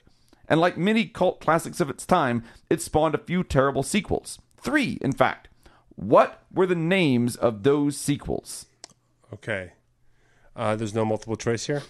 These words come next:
Speaker 1: There is not.
Speaker 2: Uh,
Speaker 1: I gotta tell you, I really like the third one a lot.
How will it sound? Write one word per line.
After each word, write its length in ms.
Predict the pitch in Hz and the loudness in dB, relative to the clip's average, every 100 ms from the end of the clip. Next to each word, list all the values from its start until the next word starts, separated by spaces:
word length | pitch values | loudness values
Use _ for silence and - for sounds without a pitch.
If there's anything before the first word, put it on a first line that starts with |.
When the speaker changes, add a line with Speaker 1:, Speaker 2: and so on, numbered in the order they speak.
| - | -4
Speaker 1:
There 200 | 156 156 | 0 0
is 100 | 117 | 0
not. 220 | 110 - - - - _ _ _ _ _ _ _ _ _ - | -4 -4 -16 -20 -20 _ _ _ _ _ _ _ _ _ -8
Speaker 2:
Uh, 600 | 120 110 107 104 104 107 - | -2 -2 -2 -2 -4 -6 -6
Speaker 1:
I 60 | 127 | 0
gotta 140 | 156 | 0
tell 120 | 151 135 | 2 0
you, 80 | |
I 40 | 113 | 0
really 320 | 117 127 131 | 0 0 0
like 180 | 123 120 | 0 -4
the 80 | 104 | -4
third 240 | 107 110 | -2 -2
one 100 | 110 | -4
a 60 | 98 | -4
lot. 300 | 87 - | -2 -4